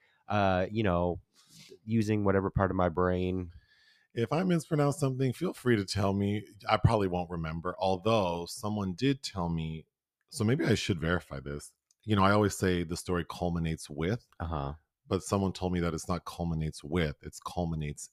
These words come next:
Speaker 2: in. So if you'll notice, the past, like, week or so, I've been saying culminates in. But if there are any, um, English majors out there or English teachers, if, please let me know if that's not correct. <laughs>
Speaker 1: Culminates with.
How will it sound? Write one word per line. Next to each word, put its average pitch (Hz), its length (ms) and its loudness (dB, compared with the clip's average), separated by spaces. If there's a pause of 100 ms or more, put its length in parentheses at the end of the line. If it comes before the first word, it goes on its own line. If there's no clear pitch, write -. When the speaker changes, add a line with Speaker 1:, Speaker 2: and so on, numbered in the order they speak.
Speaker 2:
in. 71 380 -2 (1040)
So 95 360 6
if 107 160 -2
you'll 101 100 6
notice, 92 460 4
the 87 100 -4
past, 85 300 0
like, 76 120 -2
week 80 220 -2
or 80 60 -4
so, 78 200 -2
I've 73 120 -2
been 76 100 -6
saying 73 380 -6
culminates 73 640 -6 (100)
in. 73 380 -4 (600)
But 92 140 6
if 90 140 2
there 104 240 8
are - 20 6
any, 92 460 4
um, 71 500 -4 (500)
English 90 300 2
majors 78 380 -2
out 76 180 -2
there 76 300 -2
or 80 180 0
English 82 280 2
teachers, 73 680 -2 (160)
if, 87 160 0 (420)
please 135 160 12
let 117 80 10
me 110 80 10
know 98 120 8
if 80 100 4
that's 90 240 4
not 73 180 -2
correct. 76 500 -6
<laughs> 127 60 -8
Speaker 1:
Culminates 113 640 -4
with. 82 360 -8